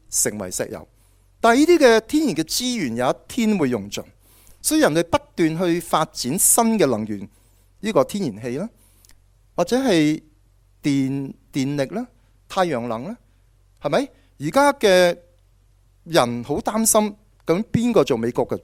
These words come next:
新嘅總統？邊個做總統嘅時候，對能源有啲咩嘅措施？對經濟有啲咩嘅影響？其中國與國之間嗰個經濟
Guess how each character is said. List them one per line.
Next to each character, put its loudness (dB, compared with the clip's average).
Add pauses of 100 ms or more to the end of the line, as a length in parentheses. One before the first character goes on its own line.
(180)
新 0
嘅 0
總 -8
統？ -10 (1040)
邊 4
個 6
做 2
總 -2
統 -2
嘅 2
時 -4
候， -6 (200)
對 0
能 -6
源 -12
有 -6
啲 -8
咩 -2
嘅 -10
措 -10
施？ -8 (580)
對 0 (120)
經 2
濟 4
有 0
啲 -2
咩 0
嘅 -8
影 -12
響？ -16 (880)
其 -2
中 0 (580)
國 4
與 -2
國 2
之 -6
間 0 (300)
嗰 -6
個 0
經 -4
濟 -6